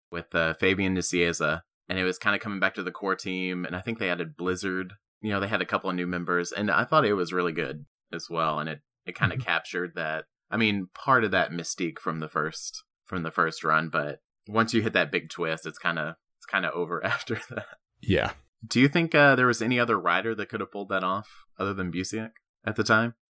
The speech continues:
Speaker 2: I, I have actually yet to read a Fabian Nicieza comic I haven't enjoyed.
Speaker 1: Mm-hmm.
Speaker 2: So I, I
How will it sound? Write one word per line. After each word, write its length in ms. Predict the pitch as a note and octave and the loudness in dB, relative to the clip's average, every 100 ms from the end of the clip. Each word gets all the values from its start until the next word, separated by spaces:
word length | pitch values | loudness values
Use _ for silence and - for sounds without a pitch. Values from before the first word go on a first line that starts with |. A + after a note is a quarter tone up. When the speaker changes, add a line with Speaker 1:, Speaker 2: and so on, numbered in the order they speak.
| - | -2
Speaker 2:
I, 380 | F#3 C#3 F#3 E3 - | 2 4 4 4 4
I 140 | E3 | 6
have 140 | G3+ F3 | 6 6
actually 260 | E3+ E3 | 4 2
yet 240 | B2+ C3 - | 2 2 0
to 100 | - | 2
read 140 | A#2 | 2
a 40 | G#2 | 2
Fabian 380 | A#2 A2 G#2+ G2+ | 2 4 6 6
Nicieza 520 | G2+ - F#2+ G#2 F#2+ | 4 2 2 2 0
comic 320 | F#2+ F2 E2+ | 0 -2 -2
I 80 | F#2 | -2
haven't 260 | F2 E2 | 0 0
enjoyed. 420 | D#2+ E2+ - - - _ - | -2 -2 -6 -8 -12 _ 2
Speaker 1:
Mm-hmm. 320 | A2+ F2+ F2+ - _ - - | 4 4 2 -4 _ -20 -8
Speaker 2:
So 300 | - F#2+ F2+ | -2 2 4
I, 220 | F2 - - | 2 0 -4
I 180 | G2 | -2